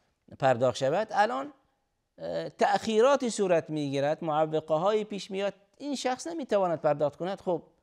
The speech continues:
این دو هزار دلار ممکنه سه هزار، چهار هزار، پنج هزار هم چه برسد. پس این ربا ربای نسیه است و این ربای زشت و ناپسندی است. ربا، ربای دوم ربای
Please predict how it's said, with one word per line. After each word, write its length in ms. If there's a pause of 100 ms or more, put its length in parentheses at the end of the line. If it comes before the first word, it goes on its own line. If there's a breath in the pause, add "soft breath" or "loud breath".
(520)
این 260
دو 280
هزار 200
دلار 300
ممکنه 380
سه 160
هزار، 300
چهار 260
هزار، 220
پنج 320
هزار 260
هم 200
چه 420 (280 soft breath)
برسد. 380 (100)
پس 220
این 220
ربا 240
ربای 400
نسیه 360
است 160
و 40
این 300 (440 soft breath)
ربای 440
زشت 340
و 320
ناپسندی 560
است. 180 (1400 soft breath)
ربا، 340
ربای 720
دوم 540
ربای 640